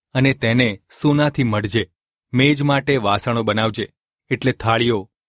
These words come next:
ચમચીઓ, કડછીઓ અને પિયારપણને માટે વાટકા બનાવ. તું તેમને ચોખ્ખા સોનાના બનાવજે. તું સદા મારી આગળ મેજ પર અર્પેલી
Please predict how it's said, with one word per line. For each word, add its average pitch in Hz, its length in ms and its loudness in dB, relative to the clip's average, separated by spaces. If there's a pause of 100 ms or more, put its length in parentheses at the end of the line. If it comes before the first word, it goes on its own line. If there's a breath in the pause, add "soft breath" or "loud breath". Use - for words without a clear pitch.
(220)
ચમચીઓ, 123 500 0 (540)
કડછીઓ 120 520 0 (500)
અને 135 180 0
પિયારપણને 139 680 0
માટે 110 380 -2
વાટકા 107 400 -2
બનાવ. 107 260 -4 (560)
તું 165 200 4
તેમને 160 360 2
ચોખ્ખા 127 440 -2
સોનાના 113 460 0
બનાવજે. 110 420 -2 (540)
તું 143 120 4
સદા 147 340 2
મારી 139 300 2
આગળ 135 280 2
મેજ 113 280 0
પર 113 260 -2
અર્પેલી 113 560 -2